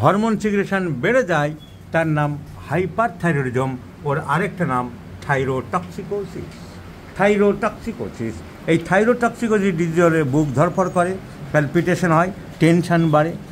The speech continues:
রাগ বাড়ে, ওয়েট লস হয়ে যায়, ঘাম বেরোয় বেশি, গরম সহ্য করতে পারে না, আবার কখনো কখনো শীত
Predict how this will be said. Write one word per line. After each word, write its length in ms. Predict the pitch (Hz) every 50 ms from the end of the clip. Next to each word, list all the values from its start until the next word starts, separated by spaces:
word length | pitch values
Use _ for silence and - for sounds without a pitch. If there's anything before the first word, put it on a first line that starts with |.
| - 123
রাগ 560 | 143 131 123 143 147 156 170 170 156 139 147
বাড়ে, 340 | 156 143 156 160 151 160 170 - - - - -
ওয়েট 380 | 123 131 165 185 185 185 175 -
লস 340 | 147 151 160 170 165 - 170
হয়ে 160 | 165 165 156
যায়, 260 | 135 151 151 165 180 - - - - - 120 101
ঘাম 480 | 98 107 123 135 156 175 185 185 180 165
বেরোয় 380 | 151 160 160 156 165 170 165
বেশি, 360 | 156 143 156 151 - 156 165 175 - - - - - - - - - - - - - - - - - - - - - - - - 104 92
গরম 340 | 117 135 160 175 190 196 175
সহ্য 320 | 131 165 180 156 147 170
করতে 300 | 151 160 143 - - 165 156 - -
পারে 200 | 165 160 160 156
না, 240 | 156 160 165 175 - - - - - - - - - -
আবার 240 | - 135 147 165 160 160
কখনো 300 | 165 151 - 165 160 151
কখনো 360 | 147 151 147 147 151 151 143
শীত 280 | - - - 190 190